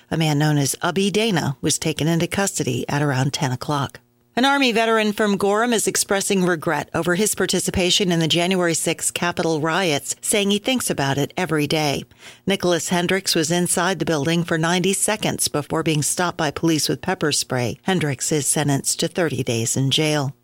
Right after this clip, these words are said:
Students at Connor Emerson School in Bar Harbor have an extra long weekend as the school is closed for the day.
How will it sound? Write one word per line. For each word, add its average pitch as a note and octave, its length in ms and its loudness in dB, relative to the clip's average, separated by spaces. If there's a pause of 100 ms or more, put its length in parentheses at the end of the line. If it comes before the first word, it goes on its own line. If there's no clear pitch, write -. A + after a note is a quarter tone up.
(100)
Students C4 460 2
at A3+ 160 0
Connor A#3+ 320 2
Emerson A#3 460 2
School A#3 320 2
in G#3 80 0
Bar G#3 180 0
Harbor A#3 360 0
have G#3+ 160 0
an G3 60 2
extra G3+ 360 0
long F3 260 2
weekend G#3+ 460 0
as D3+ 160 -2
the D#3+ 100 -2
school G3 400 2
is C#3 160 -2
closed G#3+ 480 0
for - 80 -6
the C#3 140 -2
day. B2+ 340 0